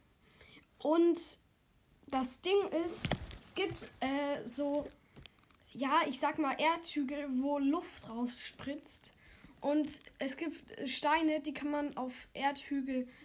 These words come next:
rauflegen. Und wenn man die Steine auf Er-, Erdhügel, auf die Erdhügel halt rauflegt, dann, ähm, äh, verstopfen die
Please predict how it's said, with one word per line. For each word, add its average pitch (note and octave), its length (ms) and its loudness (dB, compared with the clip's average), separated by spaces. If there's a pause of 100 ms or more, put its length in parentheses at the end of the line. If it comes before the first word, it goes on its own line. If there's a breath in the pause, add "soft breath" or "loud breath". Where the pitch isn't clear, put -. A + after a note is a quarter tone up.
(120)
rauflegen. C#4 680 -2 (600 loud breath)
Und D4 400 0
wenn D4+ 240 2
man F#4 400 0
die D4 120 0
Steine E4 480 0
auf B3+ 360 -4
Er-, D4+ 260 0 (160)
Erdhügel, C#4+ 720 -2
auf A3+ 160 -8
die B3 120 -4
Erdhügel C4 1160 -6
halt B3+ 260 -6 (140)
rauflegt, D4 680 -2 (1400 loud breath)
dann, D4+ 600 6 (100)
ähm, C4+ 480 0 (800 loud breath)
äh, B3+ 180 0
verstopfen D#4+ 640 -2
die F#4 200 0